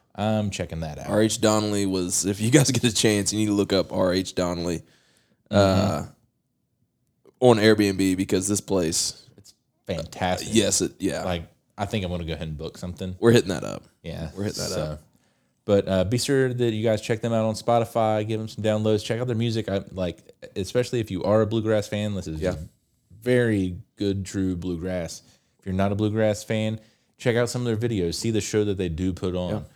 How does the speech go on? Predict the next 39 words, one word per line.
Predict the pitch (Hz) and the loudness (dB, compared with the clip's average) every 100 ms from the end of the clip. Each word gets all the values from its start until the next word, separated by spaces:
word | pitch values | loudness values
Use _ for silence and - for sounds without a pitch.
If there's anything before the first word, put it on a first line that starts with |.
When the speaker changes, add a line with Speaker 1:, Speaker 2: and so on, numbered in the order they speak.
| _ _ 92 | _ _ -6
Speaker 1:
on | 92 | -4
YouTube | 90 85 80 | -4 -6 -8
and | 78 | -6
whatnot. | 76 73 78 76 | -8 -8 -8 -4
Speaker 2:
Follow | 120 | 0
Speaker 1:
So, | 139 | 2
Speaker 2:
on | 139 | 4
TikTok. | 160 160 120 107 - | 2 4 2 2 -2
Speaker 1:
TikTok, | 123 - | -6 0
Speaker 2:
You | 139 | 2
want | 120 | 4
a | |
short | 104 139 | 6 4
Speaker 1:
yeah. | 123 | 4
Speaker 2:
snippet | 127 135 135 | 2 2 6
of | 135 | 6
it? | 151 - | 4 0
Speaker 1:
Yeah, | 127 196 123 - | 0 2 2 -2
Speaker 2:
Go | |
Speaker 1:
there | - 127 | -2 0
Speaker 2:
check | 139 | 2
Speaker 1:
you | 151 | 4
Speaker 2:
it | |
Speaker 1:
go. | 156 | 4
Speaker 2:
out | |
on | 156 | 2
TikTok. | - - 110 55 - _ | 0 -2 -2 -2 -4 _
Speaker 1:
Definitely. | - 101 85 78 78 87 | -6 -6 -4 -6 -6 -8
And | - 80 - - | -12 -14 -14 -18
I | |
keep | 92 - | -18 -18
forgetting | - 87 80 | -16 -14 -12
about | 80 | -12
TikTok | - - - - | -12 -12 -10 -10
'cause | 78 | -8
I'm | 78 | -8
old | 80 76 | -8 -8
and | 76 | -12
stuff. | - 73 - | -14 -16 -16